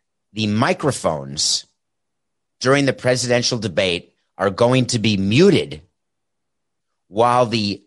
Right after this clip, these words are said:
other candidate is giving his two-minute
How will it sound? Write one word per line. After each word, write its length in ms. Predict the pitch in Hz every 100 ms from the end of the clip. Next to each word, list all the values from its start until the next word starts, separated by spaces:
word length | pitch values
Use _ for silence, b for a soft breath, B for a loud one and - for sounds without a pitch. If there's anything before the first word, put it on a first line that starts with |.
| _ _ 135
other 240 | 160 175
candidate 760 | - 139 131 113 87 87 - - b b
is 220 | 113 95
giving 560 | - 139 123 101 95 b b
his 400 | 139 139 123 -
two-minute 720 | - 170 147 127 120 120